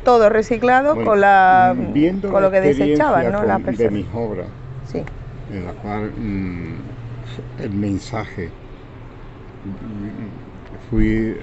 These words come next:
Speaker 2: a, bueno, el primero que aprende de mis obras soy yo, de su mensaje. A veces yo leo mis propios mensajes para,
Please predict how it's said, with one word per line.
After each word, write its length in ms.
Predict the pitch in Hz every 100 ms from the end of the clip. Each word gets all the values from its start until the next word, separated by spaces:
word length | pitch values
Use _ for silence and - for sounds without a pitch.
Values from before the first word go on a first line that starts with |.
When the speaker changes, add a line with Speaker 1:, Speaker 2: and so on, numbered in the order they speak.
| -
Speaker 2:
a, 60 | 110 - - 67 - - - - - -
bueno, 160 | 95
el 60 | 80
primero 340 | 65 85 101
que 80 | 92
aprende 400 | 101 95 98 98
de 80 | 95
mis 160 | 95 92
obras 240 | 98 104
soy 360 | - 92 90 92
yo, 120 | 110 - - - - 82
de 80 | 87
su 140 | 92 80
mensaje. 460 | 76 78 - - - - - - - 92
A 100 | 87
veces 320 | 87 - 104
yo 160 | 101 101
leo 280 | 107 110 98
mis 180 | 98
propios 420 | 90 - 98 107 95
mensajes 520 | 98 92 - 107 95 117 107 - - -
para, 200 | 104 90